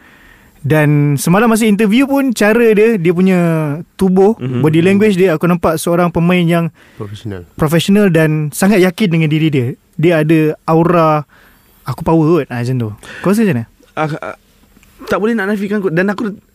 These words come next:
Speaker 2: aku tahu dia tahu dia power.
Speaker 3: Mm-mm.
Speaker 2: Dia tahu dia power. Dia
Speaker 1: Itu
Speaker 2: tahu
Speaker 1: yang paling
Speaker 2: dia
Speaker 1: penting
Speaker 2: tengah
Speaker 1: kan?
Speaker 2: power.
Speaker 1: Itu yang
Speaker 2: Ah.
Speaker 1: membuat build
Speaker 2: Yes.
Speaker 1: confidence tu.
Speaker 2: Dan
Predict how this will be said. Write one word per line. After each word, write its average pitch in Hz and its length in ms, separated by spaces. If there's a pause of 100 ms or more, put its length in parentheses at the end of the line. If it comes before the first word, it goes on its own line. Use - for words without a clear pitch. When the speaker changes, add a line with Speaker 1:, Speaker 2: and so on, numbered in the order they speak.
(100)
Speaker 2:
aku 180 460
tahu 208 400
dia 175 240
tahu 180 400 (260)
dia 117 220
power. 101 400 (120)
Speaker 3:
Mm-mm. 113 280 (160)
Speaker 2:
Dia 185 160
tahu 262 240
dia 190 80
power. 170 240
Dia 151 160
Speaker 1:
Itu - 20
Speaker 2:
tahu 214 60
Speaker 1:
yang 190 80
paling 175 80
Speaker 2:
dia 170 80
Speaker 1:
penting 175 100
Speaker 2:
tengah 196 140
Speaker 1:
kan? 123 80
Speaker 2:
power. 95 80
Speaker 1:
Itu 226 80
yang 190 80
Speaker 2:
Ah. 165 80
Speaker 1:
membuat 147 220 (100)
build 165 480
Speaker 2:
Yes. 131 180
Speaker 1:
confidence 170 420
tu. 143 120 (240)
Speaker 2:
Dan 156 240